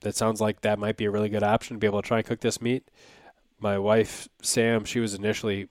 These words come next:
you know, kind of talking about just grinding some of that meat up and, you know, seasoning it and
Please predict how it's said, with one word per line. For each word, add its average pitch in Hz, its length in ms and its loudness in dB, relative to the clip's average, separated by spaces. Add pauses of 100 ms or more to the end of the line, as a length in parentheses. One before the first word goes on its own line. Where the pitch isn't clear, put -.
you 101 80 -12
know, 92 100 -8 (240)
kind 107 160 -2
of 95 60 -8
talking 104 280 0
about 95 320 -2 (440)
just 98 180 -4
grinding 101 320 0
some 110 160 -2
of 101 60 -2
that 98 160 -4
meat 104 200 -4
up 110 220 4
and, 92 180 -4
you 92 120 -8
know, 85 80 -8
seasoning 117 460 0
it 110 300 -2
and 95 480 -6